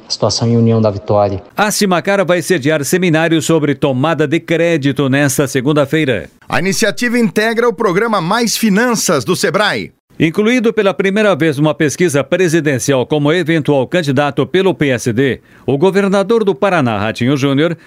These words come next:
Speaker 2: desbanca outros candidatos que já concorreram à presidência, como Ciro Gomes, Simone Tebet e também o governador do Rio Grande do Sul, Eduardo Leite. A pesquisa foi publicada pelo Instituto Paraná Pesquisas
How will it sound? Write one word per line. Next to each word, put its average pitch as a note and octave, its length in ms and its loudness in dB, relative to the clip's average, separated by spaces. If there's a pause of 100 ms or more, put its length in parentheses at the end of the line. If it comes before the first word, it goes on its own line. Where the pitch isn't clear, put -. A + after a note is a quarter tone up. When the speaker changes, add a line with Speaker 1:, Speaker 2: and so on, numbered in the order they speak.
Speaker 2:
desbanca E3+ 680 0
outros F3+ 440 0
candidatos D#3 640 0
que D#3 100 -2
já C#3 220 -2
concorreram F3+ 720 0
à B2+ 60 0
presidência, C#3 680 0
como F3+ 200 0
Ciro F3 220 0
Gomes, D#3+ 420 0 (180)
Simone D3 500 0
Tebet D3 460 0 (180)
e C#3+ 80 2
também E3+ 340 0
o G3 60 2
governador D3+ 720 2
do D3+ 100 2
Rio C3 140 0
Grande C#3 240 0
do B2 100 0
Sul, E3 220 2
Eduardo C#3 420 0
Leite. C#3+ 500 0 (600)
A B2 100 0
pesquisa G#3 520 0
foi F#3 180 2
publicada E3+ 560 0
pelo E3 200 2
Instituto E3 500 0
Paraná C#3 400 0
Pesquisas C3 640 -2